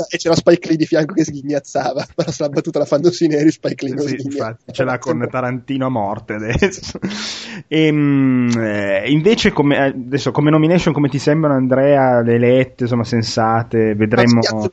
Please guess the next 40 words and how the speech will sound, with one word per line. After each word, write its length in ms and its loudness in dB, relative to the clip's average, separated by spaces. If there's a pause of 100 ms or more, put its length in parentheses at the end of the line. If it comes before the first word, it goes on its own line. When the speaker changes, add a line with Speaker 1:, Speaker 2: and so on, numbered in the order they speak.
(240)
Speaker 1:
molto. 440 -8
Ehm, 680 2
è 160 -2
chiaro 280 4
che 100 -8
c'è 140 -10
sempre 580 -8
que-, 140 -10
quello 280 -6
che 160 -6
ti 100 -10
dispiace 460 -8
che 120 -2
è 20 2
rimasto, 420 -2
cioè, 160 -4
a, 160 -2
a 460 -14
me 100 -2
spiace 400 2
che 220 -6
Ben 180 -2
Affleck 400 -8
non 160 -2
abbia, 240 -6
che 120 -8
tra 100 4
l'altro 180 2
ha 60 2
vinto 260 0
ai 80 0
Golden 320 -4
Globes 380 -6
per 100 -8
Speaker 2:
Sì, 120 4
Speaker 1:
il 80 4
miglior 240 2
Speaker 2:
sì, 40 -2
sì. 60 0
Speaker 1:
regista. 280 -8